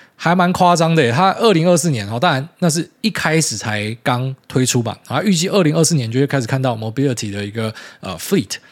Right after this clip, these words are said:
那有五千台车子会出现，就是有五千台可以拿来，啊，做这个特斯拉计程车的车子会跑出来，然后到二零二五年就变，啊，一万八千台，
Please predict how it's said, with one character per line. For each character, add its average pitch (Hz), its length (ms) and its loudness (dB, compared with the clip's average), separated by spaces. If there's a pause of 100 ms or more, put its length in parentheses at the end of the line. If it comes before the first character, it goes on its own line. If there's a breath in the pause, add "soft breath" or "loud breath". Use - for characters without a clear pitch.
(140 soft breath)
那 147 180 0
有 117 220 -2
五 139 140 2
千 185 220 2
台 110 220 -4
车 147 260 0
子 113 180 -8
会 123 160 -2
出 123 300 -2
现， 120 180 -2
就 135 80 -6
是 170 60 0
有 156 80 2
五 123 160 -6
千 202 220 0
台 113 260 -2 (240 loud breath)
可 - 160 2
以 160 120 2
拿 123 180 -2
来， 113 360 -2
啊， 104 260 -8
做 156 200 2
这 143 100 2
个 113 380 -2
特 165 180 0
斯 139 80 0
拉 135 80 2
计 135 160 0
程 117 120 0
车 120 160 0
的 113 40 2
车 127 200 0
子 117 80 -2
会 113 80 0
跑 101 160 -6
出 - 100 -8
来， 95 100 -8
然 120 120 -4
后 156 40 2
到 170 100 2
二 196 180 4
零 160 120 2
二 185 60 4
五 123 140 2
年 113 120 -6
就 135 80 -2
变， 135 220 2 (400 loud breath)
啊， 107 260 -8
一 151 120 -4
万 180 180 4
八 139 160 2
千 147 160 2
台， 120 180 -6